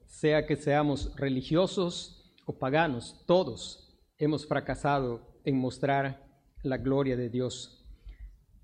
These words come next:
Por eso, la justicia de Dios se ha manifestado por medio de la fe en Jesucristo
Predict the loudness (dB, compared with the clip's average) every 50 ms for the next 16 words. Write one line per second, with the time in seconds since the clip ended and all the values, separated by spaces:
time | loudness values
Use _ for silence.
0 | -20 -8 -4 0 4 4 4 4 4 4 2 2 2 -2 -6 -14 -20 -20 -12 -6
1 | -6 -6 -4 -4 -6 -4 0 0 0 2 2 2 2 2 2 2 2 2 2 0
2 | -4 -10 -16 -20 -20 -20 -20 -20 -10 -4 0 0 2 2 2 2 0 -2 -4 -2
3 | 2 4 4 4 4 2 0 0 2 4 4 4 4 4 4 2 2 2 0 0
4 | 0 0 0 0 -2 -4 -6 -4 0 0 0 0 0 -2 -4 -4 -6 -10 -20